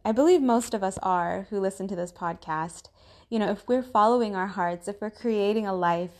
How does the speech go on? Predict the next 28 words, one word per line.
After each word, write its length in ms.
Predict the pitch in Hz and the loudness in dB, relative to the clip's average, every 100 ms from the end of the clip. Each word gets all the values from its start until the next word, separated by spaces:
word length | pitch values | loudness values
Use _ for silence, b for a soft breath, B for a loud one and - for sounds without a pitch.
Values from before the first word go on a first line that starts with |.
| - | -6
that 120 | 180 | -4
we 100 | 190 | -4
truly 300 | - 233 233 | 0 2 2
desire, 680 | 208 185 170 165 165 170 190 _ _ b b b b b b b b _ _ _ _ _ - | 0 -4 -4 -4 -4 -8 -12 _ _ b b b b b b b b _ _ _ _ _ -2
this 220 | 294 - | 0 0
is 220 | 359 - | -2 -2
the 220 | - 294 - | -4 -2 2
energy 460 | 226 240 202 196 | 4 4 2 0
that 180 | 185 - | -2 -2
teaches 380 | 233 226 220 190 | -4 -4 -2 -2
us 480 | 180 190 - - - _ - | 0 -2 -4 -12 -16 _ -2
that 140 | 214 | 0
we 80 | 233 | 0
cannot 380 | 233 302 370 247 | 0 2 4 2
do 160 | 277 254 | 2 4
that 120 | 220 | 4
alone, 600 | 190 190 175 - 214 226 - | 2 0 -2 -4 -10 -12 -4
that 100 | 226 | -2
we 200 | 240 - 226 | -2 -6 -4
do 160 | 262 330 | 2 4
need 220 | 277 - | 4 2
support 480 | 208 - 180 - - | -6 -2 -2 -2 -6
from 140 | 190 | -6
our 100 | 185 | -8
community, 680 | - 202 190 180 180 95 - - - | -6 -2 -2 -2 -4 -8 -10 -10 -2
from 180 | 240 | 2
our 140 | 226 226 | 2 0
family 640 | 196 180 175 175 185 214 | -4 -4 -4 -6 -8 -10